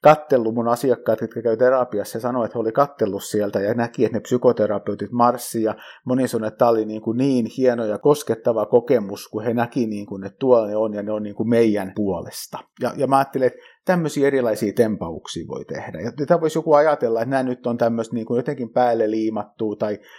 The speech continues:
tämmöistä pinkwashia tavallaan, että tehdään joku tämmöinen tempaus, millä ei ole tosiasiallista merkitystä.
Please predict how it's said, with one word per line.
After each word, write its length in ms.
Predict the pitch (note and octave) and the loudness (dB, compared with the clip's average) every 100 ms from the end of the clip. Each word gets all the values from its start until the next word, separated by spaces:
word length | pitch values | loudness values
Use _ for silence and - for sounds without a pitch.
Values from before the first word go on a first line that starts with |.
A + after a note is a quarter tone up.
| - - | -12 -4
tämmöistä 360 | A#2+ A#2 A#2 | -4 -2 -4
pinkwashia 920 | - C#3 B2 - A#2+ A#2 - - A2 G2+ | -2 -2 -2 0 2 2 0 -2 -2 0
tavallaan, 460 | A2+ A2+ G#2+ A2 | 0 0 0 -4
että 180 | G#2+ C3 | -2 2
tehdään 300 | B2+ B2 A2+ | 2 2 2
joku 260 | A#2 B2+ A2+ | 0 0 0
tämmöinen 460 | A#2 A2 G#2+ G#2+ C#3 | -2 -2 -4 -2 0
tempaus, 440 | B2+ A2 A2 A2 | 0 2 0 0
millä 160 | A#2 A2 | -2 -2
ei 40 | |
ole 60 | A2 | 0
tosiasiallista 880 | B2+ B2+ A#2+ G#2 A2+ G#2 G#2+ - | 0 2 0 0 -2 -2 -4 -4
merkitystä. 680 | B2+ A#2 A2+ G#2 G#2+ - G2+ | -2 0 -2 -6 -8 -6 -8